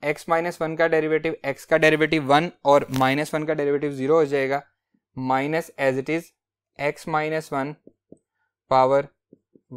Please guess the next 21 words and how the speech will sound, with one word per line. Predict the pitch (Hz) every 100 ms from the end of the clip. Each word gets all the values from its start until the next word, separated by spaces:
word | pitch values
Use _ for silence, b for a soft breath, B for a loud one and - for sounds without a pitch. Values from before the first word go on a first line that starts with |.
| 131
one | 139 156
by | 170 170
two, | 135 143 _
डेरिवेटिव | 131 127 135 143 175 170
आएगा | 156 147
तो | 151
पावर | 151 135 135
शुरू | 143 151 165
में | 170
आएगी | 147 139 143
three | - 147 156
by | 165 165
two, | 156 156 _ _ _ _ _ - _ _ _ _ _ _ -
एक्स | 147 143 -
स्क्वायर | - 170 170 160
minus | 139 143 160 160
x | 156 - -
plus | 143 143 -
one | 139 143 -
whole | 143 156 175
power | 147 127 127